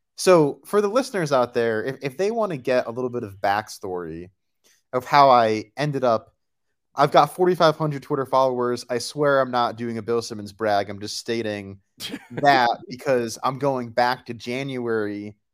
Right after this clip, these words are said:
Speaker 1: twenty twenty-three when we first interacted. I came from nothing, right? So if you wanna
Speaker 2: <laughs>
Speaker 1: understand how I got it, it was searching Bill Simmons, our Bill Simmons, and Bill Simmons subreddit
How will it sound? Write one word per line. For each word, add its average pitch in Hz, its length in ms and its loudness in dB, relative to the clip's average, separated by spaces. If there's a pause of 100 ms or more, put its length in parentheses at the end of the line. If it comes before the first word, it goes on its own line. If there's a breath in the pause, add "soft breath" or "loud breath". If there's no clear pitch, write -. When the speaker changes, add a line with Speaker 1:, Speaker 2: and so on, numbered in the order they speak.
(200)
Speaker 1:
twenty 123 240 -8
twenty-three 120 600 -8
when 117 200 -6
we 147 100 -4
first 120 340 -8
interacted. 101 600 -4 (340)
I 131 140 0
came 143 300 -4
from 120 240 -6
nothing, 120 400 0
right? 127 280 0
So 113 360 2 (260)
if 151 260 -4
you 127 120 -12
wanna 139 420 2 (140)
Speaker 2:
<laughs> - 180 -6
Speaker 1:
understand 151 580 -2
how 120 200 0
I 107 100 0
got 156 320 2
it, 117 160 -2
it 120 120 -6
was 113 440 -2 (500)
searching 135 920 -4
Bill 143 300 0
Simmons, 113 800 -8 (440)
our 139 260 6
Bill 123 220 0
Simmons, 110 600 -8
and 123 160 -10
Bill 127 200 -2
Simmons 120 420 -6
subreddit 104 680 0